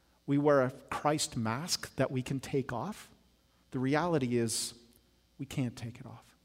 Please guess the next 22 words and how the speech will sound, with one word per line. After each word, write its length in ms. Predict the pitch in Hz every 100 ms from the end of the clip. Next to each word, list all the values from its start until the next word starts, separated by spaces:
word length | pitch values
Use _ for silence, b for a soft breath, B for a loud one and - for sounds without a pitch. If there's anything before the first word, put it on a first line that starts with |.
| _ _ _ _ _ _ _ _ _ _ _ -
as 100 | 127
Christians. 540 | - 135 - - - - _ _ _ _ _ _ _ _ _ _ _ _ _ _ _ _ _ _ _ _ _
So 160 | - 151
what 60 |
does 100 | 170
that 280 | 247 247 -
mean 260 | 135 139 139
for 260 | - 107
us 180 | 95 -
then? 180 | - 110
What 120 | 127
does 100 | 202
this 200 | 240 196
mean 460 | 143 120 123 127 143
for 240 | - 117
us 240 | 110 - - B B B B B -
as 140 | 120
we 180 | 120 117
think 280 | - 147 135
about 220 | 123 117
twenty 280 | - 123 110
twenty-two? 600 | - 110 104 - 107